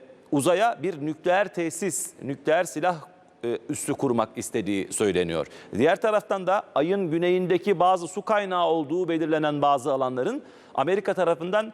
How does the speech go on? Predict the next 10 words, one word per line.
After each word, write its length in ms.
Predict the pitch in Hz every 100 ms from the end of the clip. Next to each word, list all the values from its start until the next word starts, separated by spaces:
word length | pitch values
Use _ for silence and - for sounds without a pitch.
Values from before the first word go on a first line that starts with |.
| - _ _
işgal 380 | 175 - 220 208
edilme 420 | 190 160 123 98 - -
planı 280 | 123 107 92
var. 240 | 78 - - -
Yani 280 | - 147 147
dünya 320 | 135 160 190
bitti, 320 | 180 - 233 247 - - _ _ _ _ _ _ _
uzaya 260 | 131 147
gittiler 340 | 131 107 101 87
artık. 420 | 76 - - -